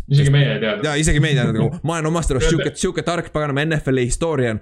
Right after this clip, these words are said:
Speaker 2: Mul polnud pooli asju õrna aimugi nagu, <laughs> et nagu see
Speaker 1: Jah. Ja tõ-, tõenäoliselt me ei teagi kõiki asju.
Speaker 2: Jaa.
Speaker 1: Ma arvan, et me, me ei puudutanud kõiki teemasid kindlasti.
Speaker 2: Täpselt. Täpselt, sest selle venna elu on olnud nii paganama pikk ja huvitav. Et see oli väga-väga vinge. Et hea töö, Ott, et sa selle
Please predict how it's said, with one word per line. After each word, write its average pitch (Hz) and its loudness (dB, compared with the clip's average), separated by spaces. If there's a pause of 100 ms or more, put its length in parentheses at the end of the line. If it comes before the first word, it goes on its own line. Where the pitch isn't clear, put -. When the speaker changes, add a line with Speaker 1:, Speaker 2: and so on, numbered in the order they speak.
(260)
Speaker 2:
Mul 165 0
polnud 131 0
pooli 165 0
asju 139 0
õrna 123 0
aimugi 104 0
nagu, 107 0 (200)
<laughs> - 2
et 147 2
nagu 135 0 (320)
see 165 0
Speaker 1:
Jah. 120 -6 (180)
Ja - 0
tõ-, 143 -4 (400)
tõenäoliselt 139 2
me 139 4
ei 139 6
teagi 113 -2
kõiki 110 -4
asju. 104 -6
Speaker 2:
Jaa. 156 -2
Speaker 1:
Ma 127 0
arvan, 120 0
et 120 0
me, 127 2
me 139 4
ei - 0
puudutanud 135 0
kõiki 143 2
teemasid 123 0
kindlasti. 117 0
Speaker 2:
Täpselt. - -16 (340)
Täpselt, 127 -6
sest 147 4
selle 151 -2
venna 147 0
elu 143 2
on 120 0
olnud 117 0 (180)
nii 143 4 (100)
paganama 117 -2
pikk - -4
ja 110 -2
huvitav. 98 -4
Et 104 -4
see 135 0
oli 117 -2
väga-väga 123 -2
vinge. 110 -2 (100)
Et 107 -4
hea 139 0
töö, 143 0
Ott, 123 -4
et - -10
sa 110 -4
selle 113 0